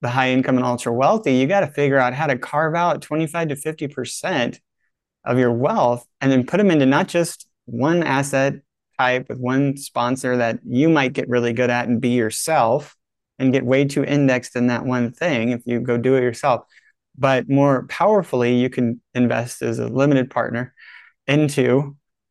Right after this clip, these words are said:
like, our diversified energy funds, right? Which gets you in a completely different tax advantage situation in a different mark, uh, market cycle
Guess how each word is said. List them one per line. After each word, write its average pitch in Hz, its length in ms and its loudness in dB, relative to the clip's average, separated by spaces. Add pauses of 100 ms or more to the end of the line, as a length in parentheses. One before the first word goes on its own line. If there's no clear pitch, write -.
(320)
like, 123 180 -2
our 127 100 2
diversified 135 720 0
energy 175 420 0
funds, - 640 -12
right? 131 260 -2
Which 127 220 -2
gets 131 280 0
you 127 540 2
in 135 160 2
a 131 80 0
completely 139 440 2
different 139 320 0
tax 135 280 -2
advantage 135 360 0
situation 131 720 -2
in 123 100 0
a 120 100 0
different 131 360 -4
mark, 123 320 -2 (280)
uh, 120 240 0
market 127 400 0
cycle 131 540 -4